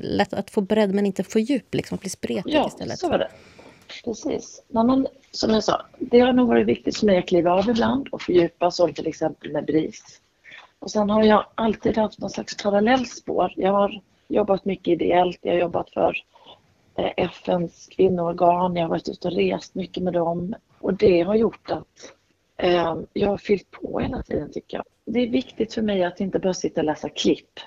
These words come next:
Speaker 2: utan det är viktigt för mig att träffa människor, vara ute, ute och resa och att fördjupa mig på det sättet. Det har alltid varit viktigt för mig. Jag tror att det är, ibland tänker jag att vi rantar runt där på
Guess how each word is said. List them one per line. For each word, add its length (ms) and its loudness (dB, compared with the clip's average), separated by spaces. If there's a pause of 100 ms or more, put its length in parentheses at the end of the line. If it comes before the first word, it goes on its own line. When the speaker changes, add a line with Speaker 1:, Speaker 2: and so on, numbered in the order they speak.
Speaker 2:
utan 240 -2
det 60 -8
är 20 -10
viktigt 320 0
för 80 -8
mig 120 -4
att 120 -14
träffa 380 -4
människor, 480 -2
vara 320 0
ute, 500 0 (100)
ute 280 -2
och 80 0
resa 640 -2 (160)
och 80 -6
att 100 -10
fördjupa 420 0
mig 120 -4
på 120 -8
det 240 -2
sättet. 680 -10
Det 80 2
har 160 2
alltid 380 -2
varit 260 2
viktigt 300 -4
för 60 -2
mig. 80 0
Jag 100 -2
tror 140 -2
att 100 -10
det 200 2
är, 280 -2 (440)
ibland 380 2
tänker 320 0
jag 80 2
att 80 -6
vi 120 6
rantar 540 0
runt 340 2
där 200 0
på 360 -4